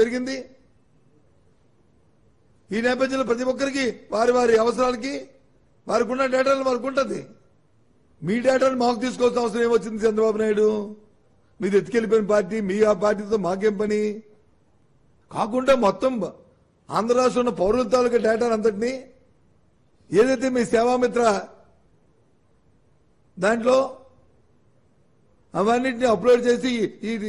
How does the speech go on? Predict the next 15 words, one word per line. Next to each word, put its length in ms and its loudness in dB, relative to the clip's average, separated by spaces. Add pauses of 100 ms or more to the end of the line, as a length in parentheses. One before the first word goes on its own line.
(260)
ఐటీ 200 -2
గ్రిడ్ 240 -4
ద్వారా 220 2 (960)
దీన్ని 220 2
హైజాక్ 340 2
చేసి 200 -2
దాన్ని 220 0
చేసి 260 -2 (1200)
చట్ట 220 0
వ్యతిరేకమైన 600 2
కార్యక్రమాలు 560 0
చేస్తున్నారు 480 0
అనేదే 320 2
మా 140 4
ఆక్షేపణ. 340 0